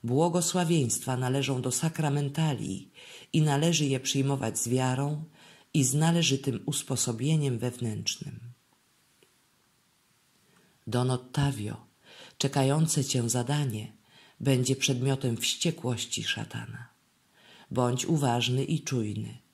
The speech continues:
lecz nie obawiaj się niczego. Ufaj zawsze. Jesteś nad wyłomem odwagi, wiary, wiary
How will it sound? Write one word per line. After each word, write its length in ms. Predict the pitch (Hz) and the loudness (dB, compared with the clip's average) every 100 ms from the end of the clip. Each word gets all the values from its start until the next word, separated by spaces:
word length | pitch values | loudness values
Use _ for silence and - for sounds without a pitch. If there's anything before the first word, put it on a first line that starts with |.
| _ _ - - _ | _ _ -20 -20 _
lecz 320 | 131 135 - | 0 2 0
nie 220 | 143 160 165 | 2 4 4
obawiaj 500 | 135 127 113 117 117 | 2 2 2 0 0
się 220 | - 123 | -2 0
niczego. 760 | 127 131 131 113 104 117 113 - _ _ _ _ _ _ _ _ _ - | 2 0 0 -4 -4 -10 -12 -18 _ _ _ _ _ _ _ _ _ -2
Ufaj 320 | 165 127 113 | 0 0 2
zawsze. 560 | - 127 - - 139 131 _ _ _ _ _ _ _ _ _ | 2 0 -2 -4 -6 -10 _ _ _ _ _ _ _ _ _
Jesteś 500 | 135 135 - 135 - | 0 2 2 0 0
nad 300 | 143 139 143 | -2 -2 -2
wyłomem 760 | 120 139 135 139 117 117 - - _ _ _ _ _ | 0 0 2 0 -2 -4 -8 -12 _ _ _ _ _
odwagi, 680 | 175 139 143 147 135 - - _ _ _ _ _ _ _ - _ - | -4 -2 -2 -2 -6 -14 -16 _ _ _ _ _ _ _ -20 _ -2
wiary, 680 | 117 143 165 156 143 147 - _ | 0 4 4 2 0 -6 -12 _
wiary 680 | 120 117 127 156 160 123 - | -4 0 2 2 0 -2 -6